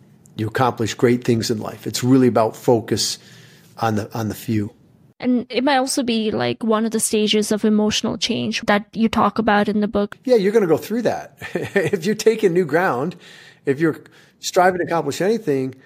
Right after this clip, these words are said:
Speaker 1: right, it's a bit of an emotional roller coaster because you have to let go of what you're doing and embrace new things. And anytime you do that, there's a level of discomfort, there's a level of uncertainty, um, there's some anxiety that goes with that. So,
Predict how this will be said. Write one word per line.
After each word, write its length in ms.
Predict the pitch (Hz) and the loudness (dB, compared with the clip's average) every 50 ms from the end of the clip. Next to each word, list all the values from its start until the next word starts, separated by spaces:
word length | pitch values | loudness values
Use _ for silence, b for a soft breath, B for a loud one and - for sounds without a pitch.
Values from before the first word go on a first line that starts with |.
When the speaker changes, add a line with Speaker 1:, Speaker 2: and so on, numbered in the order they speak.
| b b b b b _ - | b b b b b _ 0
Speaker 1:
right, 180 | 139 143 220 | 2 2 2
it's 160 | 233 214 - - | 2 0 0 0
a 80 | 196 | 0
bit 220 | 143 127 156 151 165 | 2 2 2 4 4
of 120 | 156 143 | 2 2
an 80 | 165 160 | 0 0
emotional 400 | 151 151 151 143 - - 151 135 | 0 0 0 0 0 -2 -2 0
roller 240 | 175 214 254 247 | 0 0 0 -2
coaster 360 | 233 - 143 120 - - 127 - | -2 -4 -4 -4 -2 -4 -4 -4
because 520 | 139 123 - - - 165 151 - - - | -4 -6 -6 2 2 2 2 2 -2 -2
you 140 | 151 156 131 | 0 -2 -2
have 320 | 110 156 185 190 185 185 - | 0 0 -2 -2 -2 0 0
to 140 | 190 170 | 0 2
let 240 | 151 165 165 147 120 | 4 4 2 2 2
go 220 | 120 160 170 170 160 | 0 2 4 4 2
of 100 | 139 156 | 2 0
what 180 | 170 - - | -2 -4 -2
you're 120 | - 131 113 | -4 -6 -4
doing 480 | 107 165 190 202 190 170 160 156 135 | 0 0 2 4 4 2 2 0 -2
and 120 | 147 139 139 | -2 -2 0
embrace 400 | 135 131 139 147 151 147 - - | 0 2 2 2 2 2 0 0
new 200 | 143 165 185 175 | 0 0 0 0
things. 340 | - - 127 117 107 110 | -2 -4 -4 -4 -4 -6
And 80 | 131 139 | -2 -2
anytime 320 | 160 180 170 - 190 175 | -2 -2 -2 -2 -4 -2
you 80 | 160 143 | -2 -4
do 260 | 120 143 208 240 240 180 | -4 -2 -2 -2 2 2
that, 360 | 156 131 127 123 120 - B B B B B B B B | 2 2 2 0 -2 -6 B B B B B B B B
there's 160 | - 131 123 151 | -2 0 2 4
a 60 | 147 | 4
level 300 | 139 143 147 143 147 139 135 | 6 6 4 4 4 2 2
of 60 | 120 | 0
discomfort, 680 | 127 113 - - - - 156 156 143 - 135 123 - | 0 -4 -4 -4 -2 0 0 0 0 -2 -8 -8 -4
there's 160 | - 123 110 117 | -4 -4 -2 -2
a 60 | 123 | -2
level 340 | 123 127 135 127 135 127 123 | 0 0 0 0 0 0 0
of 100 | 104 120 | 0 0
uncertainty, 880 | 117 110 107 - - - 160 147 143 - 135 123 123 120 113 107 B B B B B B B B - | -4 -2 -2 -2 2 4 4 4 4 2 -4 -6 -4 -4 -4 -6 B B B B B B B B -2
um, 240 | 127 123 120 120 120 | 0 0 0 2 2
there's 180 | 127 123 - | 0 0 2
some 140 | - 147 135 | 0 0 0
anxiety 540 | 131 127 107 - 127 120 147 170 170 147 139 | 0 0 0 0 0 2 4 4 4 4 2
that 120 | 123 113 | 0 0
goes 240 | - 113 107 104 - | -2 -6 -6 -6 -8
with 140 | 107 101 - | -12 -10 -10
that. 280 | 104 92 - - - | -12 -12 -12 -12 -8
So, 380 | - - - 139 127 113 - | -6 0 2 4 4 4 0